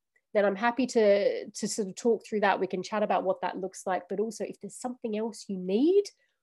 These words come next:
or there's someone else you need to be chatting to, I'm very well networked, so I can point you in the right direction there as well. Okay, so please do reach out.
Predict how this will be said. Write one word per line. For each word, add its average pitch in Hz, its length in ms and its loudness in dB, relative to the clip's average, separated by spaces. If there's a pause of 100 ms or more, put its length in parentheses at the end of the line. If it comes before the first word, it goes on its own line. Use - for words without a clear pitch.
(120)
or 214 160 4
there's 190 220 -2
someone 247 240 2
else 226 200 0
you 240 60 -6
need 220 140 -4
to - 40 -20
be 214 100 -10
chatting 214 400 -2
to, 226 100 2
I'm 190 180 2
very 233 240 2
well 214 220 4
networked, 202 460 0
so 202 120 -8
I 180 60 -4
can 180 140 -10
point - 200 -4
you 196 80 -4
in 185 60 -6
the 180 80 -4
right 180 180 -4
direction 180 400 -8
there 175 160 -2
as 165 140 -6
well. 165 180 -4
Okay, 175 280 -2
so 202 260 0 (500)
please 320 260 4
do 285 160 0
reach 247 280 2
out. 233 280 4